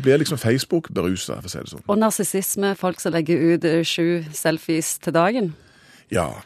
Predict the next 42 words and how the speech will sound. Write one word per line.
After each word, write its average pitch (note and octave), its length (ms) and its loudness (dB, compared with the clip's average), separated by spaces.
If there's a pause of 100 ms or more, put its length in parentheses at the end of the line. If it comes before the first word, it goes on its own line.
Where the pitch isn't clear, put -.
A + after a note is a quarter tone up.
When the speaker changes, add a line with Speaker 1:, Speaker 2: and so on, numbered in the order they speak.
(380)
Speaker 1:
men C#3+ 160 0
jeg - 20 -8
tror D3+ 160 2
på D#3 80 0
en D#3+ 60 2
måte C#3+ 180 4
at C#3 160 -2
det C3+ 80 -2
er C3+ 80 6
litt C#3+ 160 0
sånn C3 160 2
voksesmerter. C#3 800 -4
Jeg A2+ 80 -2
tror B2 240 -2
at A#2 100 -4
nå A2+ 300 0 (320)
har G#2 80 0
vi A2+ 100 2
gått A2+ 280 0
litt A#2+ 100 2
sånn G#2+ 220 0
bananas F#2+ 600 0
i - 60 0
alt D2 300 -2
dette, F#2 320 -4
den E2+ 160 -2
her, F#2 240 -2
eh, D#2 200 -4 (720)
retusjerte A2 680 2
virkeligheten A2+ 420 -2
som F#2+ 140 -8
vi G#2 60 -6
befinner G#2 200 -2
oss G2+ 140 -6
i. - 140 -10 (260)
Jeg G#2+ 160 0
er A2 80 2
sikker G#2+ 240 0
på G2+ 240 -4
at D#2+ 160 -6
vi, E2+ 160 -4 (160)
sånn F#2 100 -4